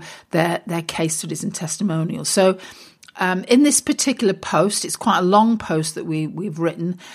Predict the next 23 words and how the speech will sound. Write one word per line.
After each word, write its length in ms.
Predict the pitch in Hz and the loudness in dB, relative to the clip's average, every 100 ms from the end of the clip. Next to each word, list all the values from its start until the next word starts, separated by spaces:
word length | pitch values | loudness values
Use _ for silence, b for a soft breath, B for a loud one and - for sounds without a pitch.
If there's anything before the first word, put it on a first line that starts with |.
| B | B
and 140 | - 175 | -4 -2
it's 80 | |
basically 360 | - 220 214 180 | 2 4 4 2
why 200 | 185 208 | 4 4
case 320 | 214 220 208 | 2 2 2
studies 340 | - 196 175 165 | 0 -2 -2 -2
work. 500 | 160 165 202 214 - B B B B _ | -2 0 -2 -4 -16 B B B B _
And, 480 | 185 180 170 175 165 - | 0 2 2 0 -4 -6
uh, 340 | 170 170 170 170 | -6 -4 -4 -4
we've 180 | 190 | 0
actually 340 | 220 226 - 180 | 0 0 0 -2
highlighted 840 | 156 - 214 226 226 185 170 - | -2 2 4 4 6 4 2 -4
exactly 340 | 185 180 - 190 | -6 -8 -8 -8
what 100 | - | -6
you 80 | |
need 180 | 175 170 | -4 -4
to 100 | - | -4
do 140 | 180 170 | 0 0
and 80 | |
how 140 | 170 180 | -2 -6
to 120 | 190 | -4
write 220 | 208 262 | -4 -2
one. 200 | 202 170 | -4 -6